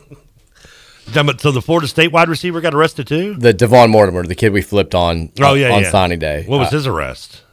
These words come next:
Speaker 2: Oh, man.
Speaker 1: What,
Speaker 2: Um,
Speaker 1: was it just kind of a minor thing? It wasn't anything big, right?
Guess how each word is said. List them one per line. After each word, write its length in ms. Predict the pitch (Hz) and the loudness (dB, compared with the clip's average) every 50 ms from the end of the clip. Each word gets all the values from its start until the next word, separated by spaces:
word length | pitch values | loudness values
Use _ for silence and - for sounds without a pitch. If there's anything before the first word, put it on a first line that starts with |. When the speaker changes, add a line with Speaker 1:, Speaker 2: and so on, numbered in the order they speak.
| _ _ _ _ _ _ _ _ _ _ - - | _ _ _ _ _ _ _ _ _ _ -20 -18
Speaker 2:
Oh, 280 | - - - - - - | -18 -16 -16 -18 -18 -16
man. 500 | - 82 90 85 85 87 85 85 82 - - _ _ _ | -14 -12 -10 -10 -10 -10 -10 -12 -12 -16 -18 _ _ _
Speaker 1:
What, 400 | - 98 101 101 95 95 92 92 | -2 0 2 2 4 2 2 2
Speaker 2:
Um, 160 | 92 87 85 | 0 -2 -4
Speaker 1:
was 180 | 90 117 107 95 | -4 -4 -4 -4
it 160 | 101 95 82 - | -6 -8 -10 -12
just 300 | 95 87 - - _ - | -14 -14 -14 -12 _ -8
kind 180 | - 110 101 | -6 -4 -4
of 140 | 98 90 87 | -4 -4 -6
a 80 | 90 85 | -6 -6
minor 380 | 90 98 104 110 117 120 127 | -4 -4 -4 -4 -4 -6 -6
thing? 380 | 123 143 139 139 139 139 139 127 | -6 -4 -4 -4 -4 -4 -6 -6
It 40 | 101 | -6
wasn't 200 | 95 95 92 92 | -6 -8 -8 -8
anything 240 | 87 80 76 71 69 | -10 -12 -12 -12 -10
big, 240 | 76 98 90 69 64 | -8 -6 -6 -6 -8
right? 280 | 67 69 71 73 78 | -10 -10 -10 -10 -12